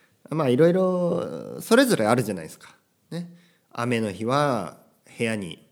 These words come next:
まあ、部屋にいればいいけど、まあ、外に出てもこう、なんかこう、心がね、穏やかになるというか、心がこう、静かになる。うん。まあ、それで元気がなくなる人もいますよね。雨だとこう、憂鬱になる。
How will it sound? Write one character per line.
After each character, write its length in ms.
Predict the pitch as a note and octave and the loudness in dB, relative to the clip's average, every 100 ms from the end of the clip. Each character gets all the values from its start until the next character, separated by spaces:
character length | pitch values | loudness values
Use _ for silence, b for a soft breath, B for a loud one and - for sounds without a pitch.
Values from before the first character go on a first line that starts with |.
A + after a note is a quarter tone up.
| _ | _
ま 120 | - | -14
あ、 20 | |
部 80 | - | -4
屋 80 | B2+ | 0
に 120 | G3+ | 0
い 60 | B2+ | 2
れ 100 | D#3+ | 0
ば 100 | - | 0
い 80 | G#2 | -2
い 40 | |
け 120 | G#2+ | -4
ど、 220 | F2+ E2 | -6 -8
ま 160 | F#2+ F#2 | -8 -8
あ、 40 | |
外 240 | - C#3 D3 | -6 -6 -4
に 120 | F#2+ | -4
出 80 | A#2 | -4
て 100 | C#3+ | -4
も 140 | F2+ | -6
こ 420 | - D2+ D2+ - b b b b - | -10 -12 -12 -16 b b b b -12
う、 20 | |
な 60 | F2+ | -12
ん 20 | |
か 80 | - | -10
こ 100 | A#2+ | -12
う、 40 | |
心 400 | - A#2 C#3+ D3 | -12 -8 -2 0
が 140 | A#2 E2+ | -2 -6
ね、 240 | A2 D#3+ - _ _ _ _ | -10 -14 -18 _ _ _ _
穏 180 | A#2+ B2+ | -2 2
や 140 | A#2 | 0
か 100 | - | -2
に 120 | F#2+ F2+ | -6 -6
な 120 | F#2 | -8
る 120 | F2+ | -8
と 100 | - | -12
い 60 | C2+ | -18
う 40 | |
か、 120 | - | -20
心 320 | - - A2+ | -18 -6 -4
が 80 | G2 | -4
こ 180 | - D#2+ | -8 -12
う、 60 | D#2 | -8
静 240 | A#2 G2 | -8 -8
か 160 | - D#2 | -10 -12
に 60 | |
な 120 | D#2+ | -12
る。 140 | C#2+ - _ _ _ _ _ _ _ | -14 -18 _ _ _ _ _ _ _
う 80 | F2+ | -12
ん。 400 | F2+ F2+ E2 F2 _ b b b b b b - | -10 -10 -14 -18 _ b b b b b b -2
ま 160 | A3+ | -2
あ、 60 | E3 | 0
そ 100 | F#3+ | -2
れ 100 | F#3+ | 0
で 120 | F#3+ | 0
元 200 | F3 C#4 | 0 0
気 120 | D4 | -2
が 80 | B2+ | -4
な 120 | A2 | -4
く 120 | G#2+ C#3+ | -4 -4
な 80 | |
る 100 | G#2+ | -4
人 160 | F2+ - | -8 -14
も 260 | E2 D2+ - | -14 -16 -8
い 60 | A2+ | -6
ま 120 | A#2+ | -4
す 80 | D#2 | -8
よ 80 | |
ね。 180 | F2+ A#2+ - | -8 -8 -4
雨 240 | C3 B2+ | -2 0
だ 100 | G2+ | -2
と 100 | - | -8
こ 140 | - | -8
う、 60 | F2+ | -2
憂 240 | A2 D3+ | 6 8
鬱 200 | C#3+ D3 | 6 2
に 60 | B2+ | 0
な 180 | A2+ F2 | 0 -4
る。 140 | - | -10